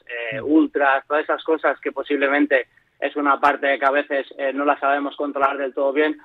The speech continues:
Speaker 1: pero sí que es verdad que en Grecia está a la orden del día y al final, quieras o no, convives con eso. Em, también, ya te digo, los, los cinco grandes de, de, de Grecia son muy grandes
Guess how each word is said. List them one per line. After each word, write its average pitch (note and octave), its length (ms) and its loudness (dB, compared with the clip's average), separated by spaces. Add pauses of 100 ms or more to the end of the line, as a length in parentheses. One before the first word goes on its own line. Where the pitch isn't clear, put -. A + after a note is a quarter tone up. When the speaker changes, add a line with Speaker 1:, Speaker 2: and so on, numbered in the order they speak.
(160)
Speaker 1:
pero C3+ 160 0
sí D3 80 -6
que D3+ 60 -2
es C#3 80 -4
verdad C#3+ 240 0
que C#3 80 -4
en C3+ 100 -6
Grecia C#3+ 340 -4
está C#3 200 -4
a C#3 40 0
la C#3 100 4
orden C#3+ 240 -2
del C3 160 -6
día C#3+ 280 0 (420)
y C#3 80 -2
al B2+ 140 0
final, C#3+ 280 0
quieras D3+ 260 -2
o C#3 40 -4
no, C#3+ 180 -2
convives C#3 460 0
con C3 180 -4
eso. C3 360 0 (100)
Em, A#2 840 0
también, C3 360 0
ya C3+ 100 2
te C3 120 -2
digo, C3+ 200 2
los, A#2 320 -2
los C3 240 -8
cinco D3+ 300 0
grandes C#3 420 -2
de, C3 220 -2
de, B2+ 260 2
de C3+ 140 2
Grecia C3+ 360 2
son C3+ 200 -6
muy C#3+ 240 -2
grandes D3 420 0